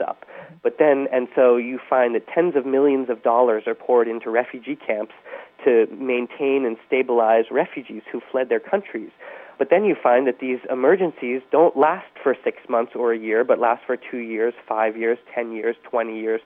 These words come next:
thirty years, and that that refugee camp turns into a permanent structure. And yet the, the way that aid is provided is still in that emergency context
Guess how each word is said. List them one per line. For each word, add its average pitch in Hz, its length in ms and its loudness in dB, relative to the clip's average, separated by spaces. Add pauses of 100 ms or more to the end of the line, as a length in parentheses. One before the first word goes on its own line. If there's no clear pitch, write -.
(120)
thirty 180 220 0
years, 113 320 -10 (520)
and 131 140 4
that 135 140 4
that 131 160 2
refugee 143 400 -2
camp 127 320 0 (120)
turns 139 300 0
into 131 580 -2
a 131 60 0
permanent 147 580 0
structure. - 520 -2 (380)
And 143 260 2
yet 151 200 6
the, 127 540 6 (100)
the 127 140 2
way 156 280 4
that 147 180 4
aid 160 180 2
is 147 140 0
provided 147 580 2
is - 80 -14
still 147 220 4
in 139 80 0
that 127 180 2
emergency 131 540 -2
context - 580 -4